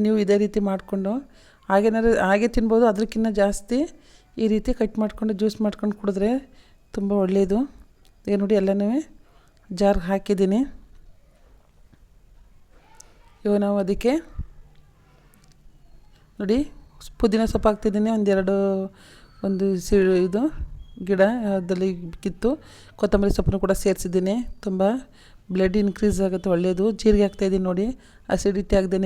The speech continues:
ಇರಲಿ ಅಂತವ. ಮತ್ತು ತಂಪಾಗಿರೋದ್ರಿಂದ ಇದು ಸ್ವಲ್ಪ ಶೀತ ಹೊಡಿದೇ ಇರಲಿ ಅಂತ ಎರಡು ಮೂರು ಕಾಳು ಮೆಣಸನ್ನು ಹಾಕಿದ್ದೀನಿ, ಸ್ವಲ್ಪ ಸಾಲ್ಟು. ಈಗ ನಾವು ಜಾರಲ್ಲಿ ನೋಡಿ ರುಬ್ಬಿಟ್ಟಿದ್ದೀನಿ. ಇದೇ ರೀತಿ ನನ್ನ ಚಾನಲ್ಗೆ ಸಪೋರ್ಟ್ ಮಾಡಿ, ನನ್ನ ಎಲ್ಲ ವೀಡಿಯೋಗಳನ್ನು ನೋಡಿ, ಲೈಕ್ ಮಾಡಿ, ಶೇರ್ ಮಾಡಿ.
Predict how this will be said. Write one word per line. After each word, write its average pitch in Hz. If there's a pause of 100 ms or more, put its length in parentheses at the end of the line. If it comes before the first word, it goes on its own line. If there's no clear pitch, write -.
ಇರಲಿ 180
ಅಂತವ. 180 (840)
ಮತ್ತು 208 (260)
ತಂಪಾಗಿರೋದ್ರಿಂದ 220
ಇದು 214 (100)
ಸ್ವಲ್ಪ 208 (640)
ಶೀತ 233
ಹೊಡಿದೇ 208 (140)
ಇರಲಿ 202
ಅಂತ 202 (540)
ಎರಡು 190
ಮೂರು 196
ಕಾಳು 202
ಮೆಣಸನ್ನು 190
ಹಾಕಿದ್ದೀನಿ, 196
ಸ್ವಲ್ಪ 233 (160)
ಸಾಲ್ಟು. 180 (760)
ಈಗ 208 (140)
ನಾವು 196 (140)
ಜಾರಲ್ಲಿ 190 (100)
ನೋಡಿ 202
ರುಬ್ಬಿಟ್ಟಿದ್ದೀನಿ. 190 (840)
ಇದೇ 208
ರೀತಿ 208
ನನ್ನ 202
ಚಾನಲ್ಗೆ 190
ಸಪೋರ್ಟ್ 190
ಮಾಡಿ, 196 (240)
ನನ್ನ 190 (100)
ಎಲ್ಲ 185 (340)
ವೀಡಿಯೋಗಳನ್ನು 190
ನೋಡಿ, 190 (100)
ಲೈಕ್ 185
ಮಾಡಿ, 196
ಶೇರ್ 185
ಮಾಡಿ. 214